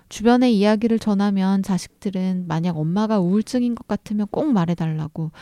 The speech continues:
요즘은 병원에 빨리 가면 약도 약한 거 먹고 짧게 먹고 끝낼 수 있으니 너무 걱정하지 말라고 하더라고요.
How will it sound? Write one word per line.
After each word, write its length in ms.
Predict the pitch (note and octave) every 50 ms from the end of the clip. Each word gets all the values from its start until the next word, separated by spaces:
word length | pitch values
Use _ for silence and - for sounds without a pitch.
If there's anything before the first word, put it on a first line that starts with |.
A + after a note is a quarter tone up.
| - - - - _ -
요즘은 340 | F#3+ F3+ - G#3 G#3 G#3+ G#3
병원에 380 | F#3+ G3 F3 E3 F3 F3 F3 F3
빨리 360 | - A3+ C4 C4+ C4+ D4 C4+
가면 440 | - A3 G#3 G#3+ A#3+ B3+ B3 A3 -
약도 320 | - D3 - - - - F#3
약한 360 | D#3 C#3+ - - A3 G#3+ G#3
거 100 | G#3+ G3
먹고 540 | E3+ D#3+ D#3 - _ _ - A3+ A#3 A3+ A3 -
짧게 380 | - C4 C#4+ C#4+ - - D4+
먹고 260 | C#4+ C4+ A#3+ - B3+
끝낼 280 | A#3 - B3 B3 B3 B3
수 160 | - - G3+
있으니 500 | E3+ - - - G3+ F3+ E3+ E3+ F3+ F#3 F3
너무 240 | D#3 D3+ E3 F#3
걱정하지 520 | F3+ - - - - G3 F#3+ G3 F#3+ - F#3+
말라고 380 | D#3+ D3+ D#3+ D#3+ E3 E3 F#3
하더라고요. 680 | F#3+ G#3 - A3+ A3 G#3 F#3 - - - C#3+ C#3+ - E3